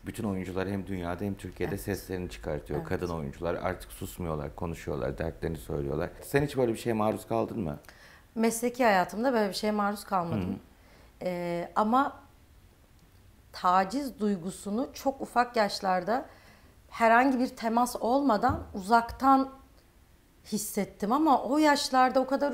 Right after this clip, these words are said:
Speaker 2: ufağım ki yani belki daha ilkokula bile gitmiyorum. Ee, o bir şeylerin yanlış gittiğini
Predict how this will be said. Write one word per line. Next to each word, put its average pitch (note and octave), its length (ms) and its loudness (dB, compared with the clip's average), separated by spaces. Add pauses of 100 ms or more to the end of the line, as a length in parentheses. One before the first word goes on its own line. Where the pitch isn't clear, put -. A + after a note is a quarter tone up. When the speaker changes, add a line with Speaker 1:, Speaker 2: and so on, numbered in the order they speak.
(140)
Speaker 2:
ufağım D#4+ 420 -4
ki A#3+ 140 -4
yani G#3+ 240 0
belki A3 300 -2
daha A3 160 4
ilkokula A3 480 -6
bile G3+ 140 0
gitmiyorum. G3 540 -8 (800)
Ee, G#3 520 0 (520)
o A#3+ 160 4 (520)
bir F#3+ 100 -2
şeylerin F4 420 8
yanlış C#4+ 500 12
gittiğini G#3 880 2